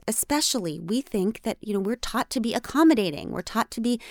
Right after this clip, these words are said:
kind and accepting and all the things. So we think, "Well, no matter what, I, I have to let my mom, and, like, I have these certain people on my island." Like, we think that it is our job to convince all the people on our island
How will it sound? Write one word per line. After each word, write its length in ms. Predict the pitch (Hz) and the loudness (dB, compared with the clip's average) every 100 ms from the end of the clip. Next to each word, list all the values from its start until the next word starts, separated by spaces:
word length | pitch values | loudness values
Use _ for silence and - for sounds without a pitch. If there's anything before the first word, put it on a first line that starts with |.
| - - | -18 -16
kind 520 | - 277 311 285 214 190 | -6 2 4 6 4 0
and 180 | 190 - | -4 -4
accepting 720 | 220 - 302 - 247 190 175 | -2 2 2 2 0 2 0
and 80 | - | 0
all 200 | - 226 | -2 -2
the 80 | |
things. 500 | 220 302 277 190 - - - - - | 0 4 4 2 -2 -10 -16 -14 -4
So 320 | - 254 226 | 2 2 2
we 240 | 202 269 | 2 0
think, 340 | - 294 233 190 | 2 2 2 2
"Well, 120 | 196 | 0
no 120 | 175 | 2
matter 360 | 151 - - - | 0 -2 -6 -4
what, 240 | 165 - | 0 2
I, 220 | 147 - - | 2 0 -2
I 60 | 151 | -2
have 120 | 139 | -2
to 60 | 151 | -4
let 200 | - - | -4 -4
my 100 | 170 | -4
mom, 580 | 147 139 226 139 139 170 | -4 0 2 2 0 -2
and, 120 | 131 | -2
like, 240 | 151 - 175 | -4 -6 -2
I 60 | |
have 220 | 220 277 | 0 2
these 160 | 175 170 | 0 -2
certain 280 | - - 160 | -2 -2 -2
people 300 | 165 175 170 | -2 0 -2
on 140 | 151 | -4
my 140 | 147 160 | -4 -6
island." 460 | 165 247 202 - - | -2 0 0 -2 -10
Like, 160 | 160 - - - 185 | -12 -14 -20 -14 -2
we 200 | 226 254 | 0 0
think 360 | - 269 254 | 4 4 4
that 100 | 214 | 0
it 140 | 185 196 | 0 -2
is 160 | 190 | -2
our 140 | 185 175 | -2 -4
job 580 | 170 185 214 247 170 165 - - - | -4 -2 0 0 0 -6 -16 -16 -4
to 120 | 247 | -4
convince 680 | 233 226 208 220 294 - - 202 | 2 2 4 6 6 4 2 2
all 160 | 220 | 2
the 100 | 214 | 2
people 380 | - 262 - 233 | -2 -4 -2 -2
on 160 | 196 190 | 0 0
our 140 | 170 - | -2 -2
island 640 | 202 277 180 - - | 0 0 0 -4 -8